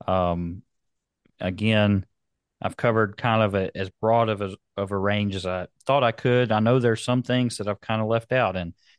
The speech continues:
that wasn't intentional. That was just because, uh, for, for the sake of not having enough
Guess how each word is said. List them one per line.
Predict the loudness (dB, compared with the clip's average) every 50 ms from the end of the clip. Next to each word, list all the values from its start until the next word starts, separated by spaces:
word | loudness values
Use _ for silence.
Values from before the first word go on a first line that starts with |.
| _ _
that | -6 -2 0
wasn't | 2 2 2 2 2 0 0
intentional. | -2 -2 0 0 0 0 -2 -2 0 0 0 0 -4 _ _ _ _ _ _ -4
That | -2 -2
was | -2 -2 -4
just | -6 -6 -4 -6
because, | -6 -2 0 2 4 4 4 2 0 0 0
uh, | 2 2 2 0 -2 -4 -8 _ _ _ _ _ _ _
for, | -4 -2 0 0 0 -2 -4 _ _ _ _ _ _ _ _ _ _ _ _ _ _ _ _ _ -6
for | -2 0 0 0
the | 0
sake | 2 2 2 2 2 2 0
of | 0 2 2
not | 0 2 2 0 0
having | -2 -2 0 0 0 -2
enough | -2 -2 -2 -2 -4 -4 -10